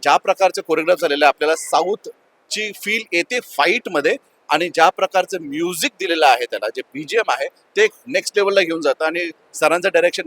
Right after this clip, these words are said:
खरंच खूप सुंदर आहे. साऊथचाच फील येईल, पण एव्हाना मी सांगेन की त्याच्याही पेक्षा बेटर आपण मराठीमध्ये करू शकतो.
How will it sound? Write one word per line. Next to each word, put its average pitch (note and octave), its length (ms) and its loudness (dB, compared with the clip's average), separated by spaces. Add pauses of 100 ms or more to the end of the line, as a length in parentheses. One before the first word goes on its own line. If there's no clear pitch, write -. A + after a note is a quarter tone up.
खरंच F3 240 0
खूप - 180 -8
सुंदर B2+ 280 -4
आहे. C#3 80 -4 (380)
साऊथचाच - 1300 -2
फील G#3+ 220 -6
येईल, E3 260 0 (340)
पण F3+ 140 -2
एव्हाना F3 340 -2
मी F#3+ 120 -10
सांगेन E3+ 340 -2 (100)
की G3 140 -16
त्याच्याही F#3+ 300 2
पेक्षा F#3+ 280 -4
बेटर D#3+ 480 -2
आपण E3 260 -4
मराठीमध्ये D#3+ 560 -2
करू E3 200 -8
शकतो. F3 420 -10